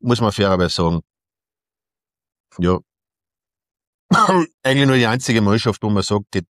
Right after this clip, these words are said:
darf's verdienen, weil Paris, glaub ich, der Paris, damit die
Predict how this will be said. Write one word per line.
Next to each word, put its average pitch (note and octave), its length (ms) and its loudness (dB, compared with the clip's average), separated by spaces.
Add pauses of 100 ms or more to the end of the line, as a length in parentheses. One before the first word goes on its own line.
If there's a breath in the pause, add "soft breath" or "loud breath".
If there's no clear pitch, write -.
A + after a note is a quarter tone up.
darf's - 280 -6
verdienen, F#2+ 420 0
weil E2 220 0 (560 loud breath)
Paris, G2 480 0
glaub D2 240 -4
ich, C#2+ 160 -6 (320)
der D#2 80 -8
Paris, F2 400 -6
damit F2 340 -6
die E2 180 -4